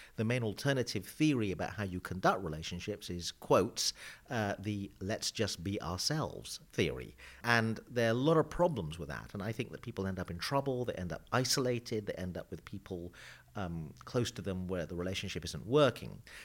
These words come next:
So I also think confidence in, in relationships is key to, uh, success in life. So one of the things I would say is that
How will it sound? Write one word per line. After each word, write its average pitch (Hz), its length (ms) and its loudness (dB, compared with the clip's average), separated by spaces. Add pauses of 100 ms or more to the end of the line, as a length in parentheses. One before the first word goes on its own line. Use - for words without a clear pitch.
(100)
So 135 80 6
I 135 60 8
also 208 240 4
think 156 320 -2
confidence - 1040 0
in, 90 400 -2
in 104 160 -2
relationships 92 840 -4
is 117 160 -4
key 101 460 -4
to, 90 520 -4
uh, 80 240 -4
success - 480 -4
in 85 80 -6
life. 82 400 -4 (460)
So 196 180 8
one 226 140 8
of 311 60 8
the 285 40 2
things 226 220 6
I 175 80 8
would 175 160 2
say 165 420 6
is 135 220 -2
that - 220 -2